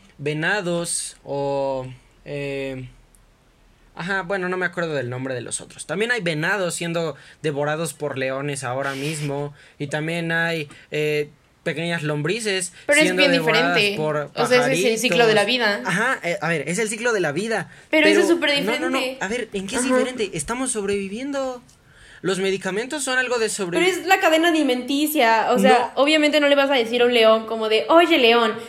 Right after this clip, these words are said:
Speaker 2: no te puedes comer un
Speaker 1: ¿Y por
Speaker 2: venado
Speaker 1: qué,
Speaker 2: porque
Speaker 1: y
Speaker 2: pobre
Speaker 1: por qué le
Speaker 2: sufre".
Speaker 1: quieres decir a
Speaker 2: Entonces,
Speaker 1: los humanos que sí
Speaker 2: espera,
Speaker 1: pueden hacer
Speaker 2: ese es
Speaker 1: eso?
Speaker 2: el ciclo de
Speaker 1: ¿Y
Speaker 2: la
Speaker 1: por qué
Speaker 2: vida,
Speaker 1: le quieres
Speaker 2: ese
Speaker 1: decir
Speaker 2: es
Speaker 1: a los humanos que se hagan veganos entonces?
Speaker 2: Porque los humanos tienen la capa-, o sea, a ver.
Speaker 1: A ver.
Speaker 2: A un león no le puedes cambiar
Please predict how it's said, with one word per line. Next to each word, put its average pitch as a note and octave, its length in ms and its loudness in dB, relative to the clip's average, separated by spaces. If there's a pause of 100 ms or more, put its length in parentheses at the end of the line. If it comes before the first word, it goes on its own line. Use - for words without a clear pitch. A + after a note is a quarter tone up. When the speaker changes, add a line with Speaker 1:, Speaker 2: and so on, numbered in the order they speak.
(160)
Speaker 2:
no D4 200 4
te G#4+ 80 2
puedes D#4 320 -2
comer A3+ 300 2
un B3+ 140 6
Speaker 1:
¿Y G#3 40 4
por - 80 0
Speaker 2:
venado G3+ 240 6
Speaker 1:
qué, A#3+ 80 8
Speaker 2:
porque G#3+ 280 0
Speaker 1:
y - 20 -4
Speaker 2:
pobre A3+ 300 0
Speaker 1:
por A3 120 2
qué A#3 80 0
le A#3+ 80 -2
Speaker 2:
sufre". B3 120 0
Speaker 1:
quieres G#3+ 140 0
decir A#3+ 120 0
a B3+ 100 2
Speaker 2:
Entonces, E3+ 160 0
Speaker 1:
los E3 80 -6
humanos F3 280 -4
que D#3+ 120 -6
sí D3+ 120 0
Speaker 2:
espera, F#3 120 2 (140)
Speaker 1:
pueden - 40 6
hacer A#3+ 180 4
Speaker 2:
ese C#4+ 120 4
es D4 40 2
Speaker 1:
eso? C4+ 100 8
Speaker 2:
el A#3 60 0
ciclo B3 280 2
de A#3 60 4
Speaker 1:
¿Y - 20 2
Speaker 2:
la A3 100 4
Speaker 1:
por A3 80 2
qué A#3+ 60 0
Speaker 2:
vida, A#3 160 6
Speaker 1:
le F#3+ 60 2
quieres G#3+ 140 2
Speaker 2:
ese B3+ 60 0
Speaker 1:
decir G3+ 140 0
Speaker 2:
es G3 60 -2
Speaker 1:
a F#3+ 40 -4
los F3+ 100 -4
humanos F3 280 -6
que D#3+ 100 -10
se E3+ 80 -6
hagan E3 200 -6
veganos D#3+ 360 -6
entonces? F3 480 -10 (2500)
Speaker 2:
Porque D4+ 200 2
los D#4 140 6
humanos D#4+ 320 2
tienen D#4 220 2
la B3+ 100 2
capa-, A3+ 200 -2
o A#3 40 -2
sea, B3+ 340 0
a B3+ 100 -6
ver. C4 100 -10 (360)
Speaker 1:
A C3+ 80 -4
ver. G3+ 300 -4
Speaker 2:
A D#4+ 140 10
un G4 100 8
león G4 220 6
no F#4+ 100 4
le F#4 100 2
puedes D#4+ 300 -2
cambiar A#3 520 4